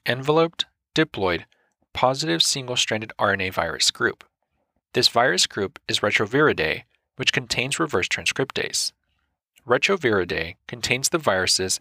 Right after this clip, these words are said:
H I V and human T-cell lymphotrophic virus, or H T L V. To illustrate the life cycle of this group, H I V will be used.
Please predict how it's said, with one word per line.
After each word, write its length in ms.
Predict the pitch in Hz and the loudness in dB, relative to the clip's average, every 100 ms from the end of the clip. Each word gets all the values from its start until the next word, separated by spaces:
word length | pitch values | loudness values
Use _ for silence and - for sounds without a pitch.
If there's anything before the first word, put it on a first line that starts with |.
| - | -4
H 240 | 104 - | -2 0
I 100 | 143 | 0
V 340 | 127 85 - _ _ _ _ | -2 -8 -10 _ _ _ _
and 120 | - 113 | -10 -6
human 360 | - 135 165 | -6 -6 -4
T-cell 380 | - 127 - 127 | -4 -2 0 0
lymphotrophic 720 | 110 101 117 - - - - | -2 -2 0 0 -2 -4 0
virus, 460 | 123 127 92 95 - - | 4 4 2 -4 -4 -2
or 120 | 123 | 0
H 220 | 113 104 - | 0 0 0
T 120 | 90 | 0
L 160 | 87 | -2
V. 280 | 120 117 - _ _ _ _ _ _ _ - | -4 -8 -8 _ _ _ _ _ _ _ -4
To 120 | - - | -2 0
illustrate 460 | 151 180 - 196 | 0 0 0 0
the 80 | 160 | 2
life 220 | 127 131 | 0 2
cycle 320 | - 123 - | 2 0 0
of 100 | 131 | -6
this 180 | 147 - | -2 -2
group, 300 | - 90 - _ _ _ - | -2 -6 -6 _ _ _ -6
H 200 | 127 - | 0 2
I 80 | 139 | 0
V 180 | 117 | -2
will 120 | 98 90 | -4 -6
be 100 | 85 | -6
used. 480 | 107 113 - - | -6 -4 -4 -6